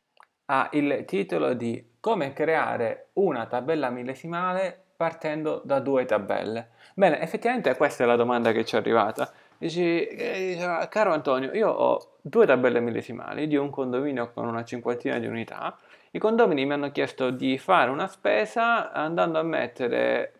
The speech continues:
parte di una tabella e parte dell'altra, quindi vorrei creare una nuova tabella. Immaginiamo che la prima si chiamava A, la seconda B, non dal punto di vista di nomi legali.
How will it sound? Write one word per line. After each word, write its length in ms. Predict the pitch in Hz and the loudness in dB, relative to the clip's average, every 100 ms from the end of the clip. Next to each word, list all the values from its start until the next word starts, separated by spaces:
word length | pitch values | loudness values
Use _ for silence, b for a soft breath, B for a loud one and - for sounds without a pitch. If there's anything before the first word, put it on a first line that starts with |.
| - | 2
parte 380 | 202 185 - 131 | 2 2 0 0
di 60 | |
una 120 | 127 | 0
tabella 460 | 160 190 208 220 180 | 0 0 2 2 2
e 60 | 131 | 2
parte 360 | 143 127 - | 2 2 2
dell'altra, 480 | 120 113 107 107 156 | 0 2 0 0 -2
quindi 240 | 214 165 | 0 2
vorrei 400 | 135 165 - 202 | 2 2 4 0
creare 380 | 196 180 135 120 | 2 2 4 2
una 160 | 123 135 | 2 0
nuova 260 | 175 165 | 0 0
tabella. 640 | 131 123 123 113 110 113 - | 2 0 2 2 2 -4 -4
Immaginiamo 500 | 127 127 143 170 135 | -6 -4 -2 -2 -2
che 80 | 120 | -2
la 80 | |
prima 200 | 120 156 | -2 -2
si 80 | 139 | -4
chiamava 380 | - 131 123 131 | -4 0 2 2
A, 200 | 139 117 | 2 0
la 80 | 117 | 0
seconda 460 | 120 120 139 120 | -4 -4 -2 0
B, 240 | 123 139 120 | 2 2 0
non 260 | 127 120 - | 0 -4 -4
dal 180 | 120 113 | -8 -8
punto 240 | 120 117 | -8 -4
di 80 | 113 | -2
vista 240 | 117 - | -4 -4
di 160 | 117 117 | -4 -4
nomi 220 | 117 117 | -4 -4
legali. 420 | 113 113 113 110 | -2 0 -2 -4